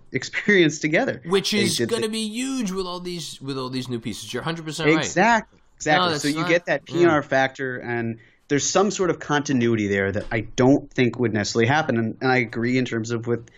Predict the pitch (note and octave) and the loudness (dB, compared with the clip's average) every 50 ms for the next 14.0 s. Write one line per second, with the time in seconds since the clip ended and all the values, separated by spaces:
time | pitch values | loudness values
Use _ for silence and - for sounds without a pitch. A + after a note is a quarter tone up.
0 | - _ _ - B2 B2+ B2 A#2+ - - C#3 E3+ G3 C3 - - - A#2+ A#2+ A#2+ | -20 _ _ 2 4 4 4 4 4 4 4 6 6 4 2 -2 -2 0 2 2
1 | A#2+ A#2+ A#2+ A#2 A#2 - - - - - - - - - - B2+ - - F#3 F3+ | 4 2 2 -2 -6 -12 -20 -20 -20 -20 -20 -20 -18 -8 -6 -6 -4 0 0 2
2 | C#3 C3 C3+ D#3 D3+ - E3+ D3+ C3 - - C#3 C3+ - - A#2+ - - C#3 C#3+ | 6 6 6 6 6 4 2 2 2 0 -2 -2 -2 -2 -4 -6 -6 -4 -2 0
3 | D#3+ D#3+ C#3 A#2+ A2+ - D3 F3+ F3+ - B2 A2 G#2+ A#2+ A#2+ B2 B2 A#2+ C3 C3 | 2 2 0 -2 -2 -2 -2 -2 0 0 -2 0 2 2 2 2 2 4 4 2
4 | - - - - B2+ C3+ C3 B2 A2+ - B2+ D3 - - - - E4+ B3+ - C3 | 2 0 2 2 4 4 4 2 2 2 2 2 0 0 -2 0 0 2 2 0
5 | A#2 G#2+ G#2+ G#2+ - C3 C3+ D3 G#3 A#3 C3+ - - C#3+ D3 D3 - - - - | 0 -2 -2 0 2 4 4 6 6 4 2 2 2 2 2 2 0 -8 -20 -20
6 | _ _ _ - - - _ _ - - - - C#3 - F#3+ G3 G#3 G#3+ F3+ D3+ | _ _ _ -20 -20 -20 _ _ -20 -4 -2 -2 0 2 2 4 6 4 4 6
7 | - D#3 E3+ F3 E3+ D#3 D#3 D3 A2 C3 B2 - - D#3+ F3+ F3+ D#3 C3 - - | 6 6 8 8 8 8 6 4 2 0 -4 -2 0 0 2 2 2 0 0 -2
8 | D3 - C3 A#2+ - - - D3 F#3+ G#3 E3+ C#3 B2 A#2 A2+ A#2 - B2 A#2+ A#2 | -4 -4 -4 -6 -6 -2 2 4 6 6 6 6 4 2 0 -2 0 0 2 2
9 | C#3 D3 D3 D3 C3 B2+ B2+ B2+ B2+ B2 - - B2 A#2+ A#2+ A#2+ A#2 A#2 A#2 A#2+ | 2 2 2 4 4 4 4 4 4 2 2 2 0 2 0 -2 -2 -2 2 4
10 | C#3 E3+ F3+ D#3+ C#3+ B2 A#2 A#2+ A#2+ A#2 A#2 A#2+ - - C3 C3 C3 C3 C3 B2+ | 6 6 6 6 6 4 2 0 -2 -2 -4 -6 -4 -2 0 2 4 4 4 4
11 | B2+ B2 B2 A#2+ A#2+ B2 A#2+ A#2+ C3 A#2+ A2 - - - B2+ D#3 D3+ B2 A2+ A2+ | 4 4 2 2 0 -2 -2 0 -2 -2 -2 -2 0 2 4 6 6 6 6 4
12 | A2 A2+ - - - - - - - C3 A2+ E3 G#3+ G#3 F3 C#3+ B2+ - - - | 4 0 -4 -12 -20 -20 -8 0 2 4 4 6 6 6 6 6 4 2 2 2
13 | D#3 E3+ - - D#3 D3 C#3+ C3 B2+ B2+ B2 A#2+ A#2 A2 A2 A2 A2+ A2 - | 2 4 4 2 0 2 4 4 4 4 4 4 4 4 4 2 0 -2 -8